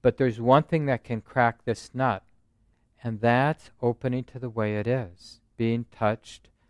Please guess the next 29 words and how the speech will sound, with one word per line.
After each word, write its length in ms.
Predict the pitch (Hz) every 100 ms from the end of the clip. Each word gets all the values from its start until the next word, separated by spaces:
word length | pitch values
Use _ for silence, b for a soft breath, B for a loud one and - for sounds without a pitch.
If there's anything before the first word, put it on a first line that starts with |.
| _ _ _ _ 123
by 600 | 110 110 110 107 107 110 _ _ _
the 100 | -
beauty 720 | 101 107 110 117 123 135 160 160 _ _ _
and 160 | - 107
the 80 | 110
misery, 800 | 107 117 110 120 110 101 98 98 _ _ _ _ _ _ _ _ _ _
the 80 | 113
depth 340 | 110 110 -
of 120 | 110
suffering. 540 | - 110 107 - 98 92 92 _ _ -
That 200 | 117 127
will 100 | 120
crack 400 | - 110 - -
this 220 | 107 -
nut. 260 | 107 95 - _ _ _ _ _ _ _ _
So 120 | -
that's 300 | 127 160 196
why 240 | - 156 139
we 440 | 131 127 123 120 _ _ _ _
develop 400 | 135 127 123 -
awareness, 540 | 120 117 143 123 -
not 300 | 135 131 170
to 80 | -
become 440 | 170 165 - 139 123
immune, 840 | 113 113 135 170 120 104 113 127 _ _ _ _ _
but 120 | 120 -
to 80 | 117
become 420 | 120 - 110 113
intimate. 480 | 123 120 117 98 92